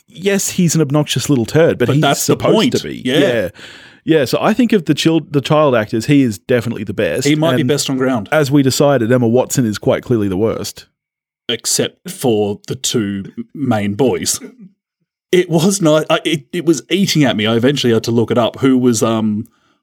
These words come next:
Speaker 2: Wailing? What's Wailing's girl's name? Moaning Myrtle?
Speaker 1: Moaning Myrtle?
Speaker 2: Moaning
Speaker 1: Who,
Speaker 2: Myrtle.
Speaker 1: who, I'm sorry, but do ghosts age?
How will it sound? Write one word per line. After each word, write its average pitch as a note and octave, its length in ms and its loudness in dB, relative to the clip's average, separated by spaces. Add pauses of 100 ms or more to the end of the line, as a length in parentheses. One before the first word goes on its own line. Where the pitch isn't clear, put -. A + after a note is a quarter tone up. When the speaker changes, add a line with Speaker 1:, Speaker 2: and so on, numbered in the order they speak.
Speaker 2:
Wailing? A#2+ 460 2
What's C#3 160 0
Wailing's C3+ 720 0 (380)
girl's C3+ 280 2
name? E3 320 0
Moaning C3 560 2
Myrtle? D3 360 2
Speaker 1:
Moaning A#2 60 -4 (120)
Myrtle? E3+ 320 0
Speaker 2:
Moaning E3+ 300 2
Speaker 1:
Who, G#3 100 4
Speaker 2:
Myrtle. G#3+ 260 4
Speaker 1:
who, A#3 300 2 (180)
I'm G3+ 140 -2
sorry, G#3+ 240 0
but E3+ 200 -2
do G3+ 100 -2
ghosts F#3+ 500 -2 (120)
age? G#2 640 -4